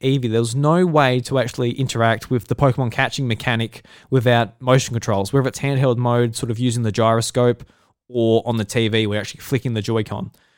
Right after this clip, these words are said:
And I saw lots of things on Reddit and forums and that where people were saying, like, you know, they just can't play it. There's no way to play it. And that was especially disappointing because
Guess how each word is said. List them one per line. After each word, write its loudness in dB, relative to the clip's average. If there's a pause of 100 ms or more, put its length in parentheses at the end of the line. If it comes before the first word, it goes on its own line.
(160)
And 0
I 6
saw 2
lots 4
of 0
things 0
on 2
Reddit 4
and -6
forums 4
and 0
that -2
where 0
people 0
were 2
saying, -2
like, -2
you -2
know, 0
they 2
just -2
can't -4
play 2
it. -14
There's -2
no 2
way 4
to -4
play 0
it. -8 (480)
And 4
that 6
was 2
especially 0
disappointing 2
because 2